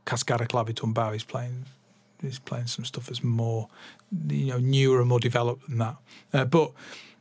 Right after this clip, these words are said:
the parts are the opposite way around. And John Riley said to me, he said, "Well, it's funny, isn't it? 'Cause if we were in Cuba and we started playing the drums and somebody said to us, 'Play clave,'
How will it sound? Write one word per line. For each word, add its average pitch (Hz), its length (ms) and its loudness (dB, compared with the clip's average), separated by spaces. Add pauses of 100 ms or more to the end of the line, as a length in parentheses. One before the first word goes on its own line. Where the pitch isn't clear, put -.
(160)
the - 80 -2
parts 185 520 2
are 139 40 6
the 135 100 6
opposite 123 320 2
way 120 120 4
around. 135 420 2 (680)
And 131 100 6
John 151 200 6
Riley 151 220 6
said 131 160 0
to - 60 -8
me, 127 60 4
he 120 40 4
said, 147 120 6
"Well, 202 100 8
it's 151 80 4
funny, 208 240 8
isn't 185 120 8
it? 139 60 2
'Cause 143 140 4
if 143 120 6
we 175 120 8
were 160 160 8
in 143 120 6
Cuba 156 420 6
and 120 140 4
we 120 140 4
started 123 340 0
playing 123 200 0
the 120 60 2
drums 131 340 0
and 113 100 0
somebody 127 380 0
said 127 260 2
to - 80 -8
us, - 100 -16
'Play 120 240 -2
clave,' 127 560 0